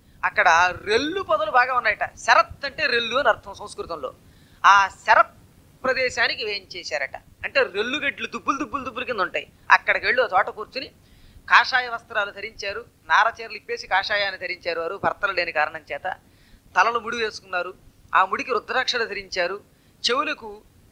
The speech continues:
ఈ తులసి పూసలు ధరించారు. మిగతా ఆభరణాలన్నీ తీసేశారట. అక్కడ కూర్చుని కఠోరంగా తపస్సు చేశారు. ప్రతిరోజు ఉదయం పూటేమో లక్ష్మీదేవితో కూడినటువంటి నారాయణమూర్తిని అర్చించేవారట. ఎందుకంటే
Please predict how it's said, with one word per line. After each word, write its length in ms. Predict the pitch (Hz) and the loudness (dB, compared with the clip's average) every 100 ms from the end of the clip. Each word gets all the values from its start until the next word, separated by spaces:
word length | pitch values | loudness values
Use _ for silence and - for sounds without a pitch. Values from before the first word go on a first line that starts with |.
| - | -12
ఈ 440 | 202 202 196 185 - | -6 -4 -4 -6 -2
తులసి 260 | 240 277 302 | 2 2 0
పూసలు 320 | 262 254 226 | -6 -4 -4
ధరించారు. 420 | 202 196 208 202 | -6 -8 -4 -2
మిగతా 260 | 196 220 214 | 0 4 4
ఆభరణాలన్నీ 540 | 202 220 208 196 190 | 4 0 -2 -4 -8
తీసేశారట. 540 | 180 175 170 165 160 214 - _ _ - | -14 -12 -6 -6 -2 -2 -4 _ _ -6
అక్కడ 240 | 165 202 180 | -4 -2 -4
కూర్చుని 440 | 196 - 277 - - _ - | -4 -10 -10 -12 -18 _ -2
కఠోరంగా 680 | 202 226 254 208 185 220 269 - _ _ | -2 0 2 2 0 -4 -6 -8 _ _
తపస్సు 400 | 165 175 - - | -6 -6 -16 -18
చేశారు. 280 | 147 - 117 - _ _ - | -16 -10 -10 -12 _ _ -2
ప్రతిరోజు 500 | 208 240 311 302 285 | 0 0 -2 -2 -2
ఉదయం 360 | 254 220 311 339 | 0 2 2 0
పూటేమో 720 | 285 269 247 233 202 185 196 - _ _ - _ 180 | -2 -2 -2 0 0 0 -4 -16 _ _ -20 _ -6
లక్ష్మీదేవితో 920 | 202 - 339 320 285 277 269 269 254 | 0 0 2 2 4 2 0 -6 -6
కూడినటువంటి 640 | 247 240 226 226 302 302 | -2 -2 0 -2 -4 4
నారాయణమూర్తిని 760 | 196 214 294 269 240 220 - 233 | 6 8 6 2 -2 -10 -2 -2
అర్చించేవారట. 760 | - 190 - 180 156 139 - _ 175 | -2 -8 -6 0 0 0 -6 _ -8
ఎందుకంటే 640 | 214 254 226 208 202 202 | -2 -2 0 2 0 -2